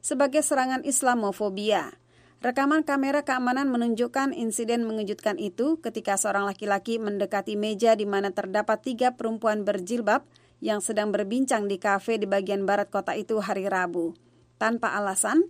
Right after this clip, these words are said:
tersangka berusia empat puluh tiga tahun itu terlihat menerjang meja untuk menyerang seorang perempuan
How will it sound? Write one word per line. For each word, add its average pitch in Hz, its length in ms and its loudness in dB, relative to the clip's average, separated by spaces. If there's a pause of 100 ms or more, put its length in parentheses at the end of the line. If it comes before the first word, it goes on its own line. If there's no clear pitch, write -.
(320)
tersangka 277 720 0
berusia 202 480 -2
empat 196 240 -4
puluh 196 160 -6
tiga 202 160 0
tahun 196 400 -2
itu 330 240 0 (320)
terlihat 277 480 0
menerjang 247 560 2
meja 240 400 2
untuk 240 240 -6
menyerang 233 320 -2
seorang 202 240 0
perempuan 226 640 0